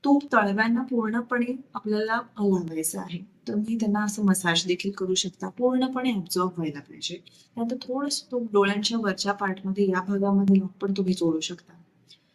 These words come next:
त्यासोबत दुसरी गोष्ट म्हणजे मी सांगितलं, रिलॅक्सेशन टीज तुम्ही घेऊ शकता. त्यानंतर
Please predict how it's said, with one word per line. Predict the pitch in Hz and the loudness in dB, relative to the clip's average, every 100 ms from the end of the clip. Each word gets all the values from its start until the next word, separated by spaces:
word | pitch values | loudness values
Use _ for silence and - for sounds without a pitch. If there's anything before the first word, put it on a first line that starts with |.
| _ - | _ -4
त्यासोबत | 226 233 226 233 233 - _ | -2 0 0 0 0 -6 _
दुसरी | 214 - 233 | -4 0 6
गोष्ट | 233 233 233 | 6 6 6
म्हणजे | 233 233 | 6 6
मी | 226 | -2
सांगितलं, | 226 220 208 214 226 226 | -2 0 -2 -2 -6 2
रिलॅक्सेशन | 185 180 180 - 214 226 233 | 4 4 0 0 2 8 8
टीज | 226 202 202 220 | 6 2 -2 -2
तुम्ही | 220 | -2
घेऊ | 220 208 | 0 2
शकता. | 208 196 - 190 185 _ _ - _ _ _ - | 0 -2 -6 -16 -18 _ _ -20 _ _ _ 4
त्यानंतर | 233 240 254 214 | 6 6 2 -4